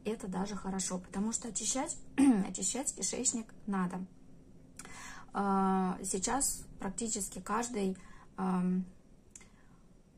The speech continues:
ну, мучается запорами, может быть, и не скажу, но нерегулярный имеет стул, это есть такое, да, потому что регулярный стул — это даже не раз в день,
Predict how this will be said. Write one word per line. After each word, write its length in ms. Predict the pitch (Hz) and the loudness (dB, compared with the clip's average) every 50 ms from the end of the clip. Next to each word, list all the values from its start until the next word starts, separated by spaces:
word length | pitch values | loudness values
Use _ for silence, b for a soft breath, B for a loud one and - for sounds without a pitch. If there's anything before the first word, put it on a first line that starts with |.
| - 262 - | -18 -12 -6
ну, 300 | 208 202 208 208 202 - - | -4 -2 -2 -2 -4 -4 -4
мучается 500 | 202 208 208 208 - - 190 185 - 190 | -2 -2 -2 -2 -2 -2 -2 -2 -2 -2
запорами, 520 | 185 196 185 - 208 208 202 196 190 190 | -2 -2 -2 -2 -2 -2 0 2 2 2
может 240 | 180 180 185 180 180 | 4 4 2 2 0
быть, 180 | 185 185 - - | -2 -2 -2 0
и 60 | 190 | 2
не 100 | 185 185 | 2 2
скажу, 500 | 185 - - 190 190 233 269 285 - - - | 0 0 -2 -2 -2 0 -2 -2 -4 -6 -4
но 480 | 208 202 202 202 202 196 190 196 196 196 - | -2 -2 0 0 0 0 0 0 0 0 0
нерегулярный 960 | 220 220 220 220 220 196 208 214 196 196 190 175 165 - 175 170 165 170 - - | 2 2 2 2 2 0 0 -2 0 0 0 0 0 -2 -4 -6 -6 -8 -4 0
имеет 340 | 190 185 180 175 185 - - | 0 2 2 2 -2 -4 -8
стул, 380 | - - - 285 349 480 508 - - | -6 -4 -2 0 0 0 -2 -2 -4
это 240 | 202 202 196 - 208 | -4 -4 -4 -4 -4
есть 280 | 190 185 170 - - | -2 -2 -2 -4 -6
такое, 300 | - 185 - - 165 165 | -8 -12 -12 -12 -12 -8
да, 200 | 185 190 226 - - | -4 -4 -4 -4 -6
потому 260 | - - 190 196 202 | -8 -6 -4 -4 -4
что 160 | 202 - - | -4 -6 -6
регулярный 540 | 196 196 196 208 208 202 190 185 180 185 180 | -4 -4 -2 -2 -2 -2 -2 -2 0 -2 -2
стул — 280 | 180 - - 269 - - - | -2 -2 -4 -4 -4 -2 -4
это 180 | 190 185 208 | -6 -4 -4
даже 300 | 190 208 196 190 185 185 | -2 -2 0 0 2 2
не 140 | 175 175 180 | 0 0 0
раз 420 | 185 196 240 330 - - - - - - - - - - | 2 2 4 4 4 4 2 0 -4 -14 -20 -20 -16 -10
в 60 | - | -2
день, 280 | 190 208 190 175 - | 0 0 2 0 -2